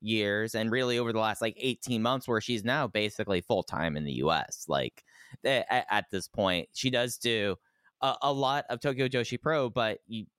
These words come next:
how, when's the last time you, you've heard about, like, Maki Ito and Tokyo Joshi Pro? Like, it's something where you kind of transcend that and you depart and you kinda go that way, I feel like. And I feel like that's kind of the path that, like,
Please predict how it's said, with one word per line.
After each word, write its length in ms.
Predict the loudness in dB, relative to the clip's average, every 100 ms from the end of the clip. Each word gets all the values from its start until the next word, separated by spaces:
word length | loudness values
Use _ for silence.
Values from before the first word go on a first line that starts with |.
| -6
how, 200 | 0 0
when's 280 | 2 0 2
the 60 |
last 160 | -2 0
time 120 | -4
you, 140 | -4 -4
you've 180 | -8 -2
heard 240 | 0 0
about, 280 | 2 0 2
like, 200 | -2 -2 0
Maki 160 | 0 -2
Ito 460 | -8 0 2 2 -2 -2
and 200 | -2 0
Tokyo 300 | -4 -2 -2
Joshi 340 | -2 -6 -4
Pro? 200 | 0 2
Like, 180 | 2 2
it's 240 | -2 -4 _ _ -8
something 720 | -2 0 0 0 0 0 -2
where 560 | 0 2 2 2 -2 -4 _ _ _ _
you 180 | -4 -4
kind 380 | -2 0 0 0
of 280 | 0 -2 -6 _ -12
transcend 680 | -4 -2 -2 -2 -2 0 0
that 240 | 0 -2 -4
and 260 | -2 -2
you 320 | -2 -4 -4 -10 _ _ _ -6
depart 520 | -6 -2 0 2 0 -2
and 100 | -2
you 80 | -2
kinda 300 | 0 0 2
go 220 | 2 2
that 200 | 0 -4
way, 240 | -6 -6 -10 _ _ -2
I 140 | 0 0
feel 300 | 0 0 0
like. 260 | -2 -4
And 100 | -2
I 60 | 0
feel 140 | 0
like 100 | 0
that's 240 | 0 -2 -2
kind 240 | -2 0
of 80 | 0
the 80 | -4
path 360 | 0 0 0 0
that, 160 | 0
like, 200 | 2 -2